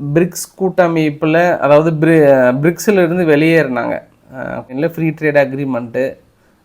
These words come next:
அஹ், மீதி எல்லாத்துல இருந்து வெளியேறினாங்க. அந்த வெளியேறின மு-, மிக முக்கிய பங்கு யாருன்னா போரிஸ் ஜான்சன் அவர்கள் இதை முன்னெடுத்து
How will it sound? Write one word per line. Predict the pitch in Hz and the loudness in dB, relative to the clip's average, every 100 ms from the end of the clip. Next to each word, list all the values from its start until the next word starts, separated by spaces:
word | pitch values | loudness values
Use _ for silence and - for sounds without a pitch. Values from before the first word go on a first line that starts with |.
| _ 123 | _ -10
அஹ், | 127 123 | -6 -4
மீதி | 139 143 135 | -2 2 4
எல்லாத்துல | 147 165 165 | 4 4 2
இருந்து | 151 147 160 | 0 2 0
வெளியேறினாங்க. | 143 143 143 123 120 117 | 0 2 2 2 -2 -4
அந்த | 143 180 151 | -4 -2 0
வெளியேறின | 143 165 175 165 | 0 2 0 0
மு-, | 160 147 139 127 | -4 -4 -4 -4
மிக | 127 151 170 | -4 -4 -6
முக்கிய | 143 - 170 160 | -8 -8 -6 -4
பங்கு | 135 147 151 | -4 -4 -4
யாருன்னா | 131 151 143 | -4 -6 -2
போரிஸ் | 160 160 | -2 0
ஜான்சன் | 147 135 147 147 | -2 -2 -4 -6
அவர்கள் | 135 123 160 196 - - | -6 -6 -4 -6 -6 -10
இதை | 135 151 | -6 -6
முன்னெடுத்து | 143 151 170 156 - 185 | -6 -6 -4 -4 -6 -6